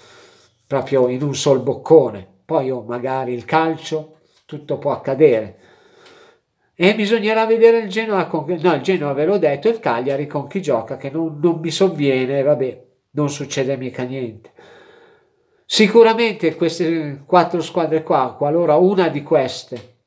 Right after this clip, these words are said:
dovesse finalmente vincere una partita, si allontana proprio,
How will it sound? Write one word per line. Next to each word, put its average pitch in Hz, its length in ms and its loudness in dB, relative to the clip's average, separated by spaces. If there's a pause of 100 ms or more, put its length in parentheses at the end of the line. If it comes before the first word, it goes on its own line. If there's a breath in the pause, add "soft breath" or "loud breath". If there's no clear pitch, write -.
(560)
dovesse 151 280 2
finalmente 175 840 2
vincere 156 420 0
una 139 200 -2
partita, 147 520 -4
si 180 160 0
allontana 127 720 -4
proprio, - 520 -8